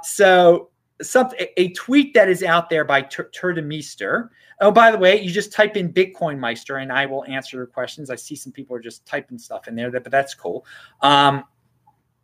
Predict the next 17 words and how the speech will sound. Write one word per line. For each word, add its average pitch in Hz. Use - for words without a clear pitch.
Turdemeester 208
has 175
a 156
tweet, 220
uh, 143
"Mayor 220
multiple 254
is 175
back 233
under 311
one, 139
i 226
e 247
the 196
Bitcoin 233
price, 214
you -